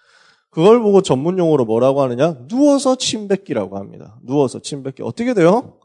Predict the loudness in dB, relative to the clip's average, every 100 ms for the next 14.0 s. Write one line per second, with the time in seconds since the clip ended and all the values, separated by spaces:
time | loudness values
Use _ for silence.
0 | _ -6 -4 -2 -2 -2 -2 -2 -4 -6
1 | -2 -2 0 2 2 0 4 4 4 2
2 | -2 -8 -8 -4 -2 -2 -2 -2 -2 -6
3 | -8 -2 0 0 0 2 2 2 4 2
4 | 0 _ -2 2 4 4 2 -2 -2 -4
5 | -2 -4 -2 -4 -2 -2 -4 -6 -10 -16
6 | -18 -20 _ _ _ _ _ -12 -8 -8
7 | -6 -4 -4 -4 -6 -4 -2 0 -2 2
8 | 6 6 4 -2 -4 -8 -10 -14 -20 -20
9 | -16 -4 -2 -2 0 0 -2 -4 -4 -2
10 | 0 0 0 -2 0 2 2 2 -4 -4
11 | -2 0 0 -2 -4 -2 -2 -4 -8 0
12 | 2 4 4 4 4 0 0 2 0 -4
13 | _ _ _ _ 0 2 2 2 0 -2